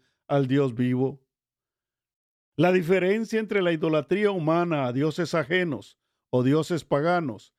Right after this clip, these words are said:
y la adoración al Dios verdadero consiste en que la gente que adora dioses paganos lo hace por miedo y por superstición.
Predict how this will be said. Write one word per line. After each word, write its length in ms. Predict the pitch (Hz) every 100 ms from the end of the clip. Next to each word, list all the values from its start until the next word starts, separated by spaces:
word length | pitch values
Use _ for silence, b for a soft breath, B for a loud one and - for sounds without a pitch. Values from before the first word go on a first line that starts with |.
| _ _ _
y 180 | - 214
la 140 | 202 180
adoración 680 | 165 160 147 - 165 214
al 200 | 202 143
Dios 280 | 127 170 196
verdadero 760 | 175 143 123 110 135 147 180 - _ _ _ _ -
consiste 680 | 233 220 185 254 269 - 240
en 100 | 214
que 140 | 202
la 120 | 165
gente 480 | - 180 208 226 202
que 160 | - 139
adora 500 | 123 151 202 208 151
dioses 560 | 123 151 196 - 165
paganos 720 | - 107 104 139 139 156 - _ b b b
lo 260 | 180 202 202
hace 300 | 226 226 226
por 300 | - 175 156
miedo 480 | 151 190 208 208 208
y 60 |
por 300 | - 202 196
superstición. 1160 | 190 220 180 208 190 - 190 170 180 175 143 -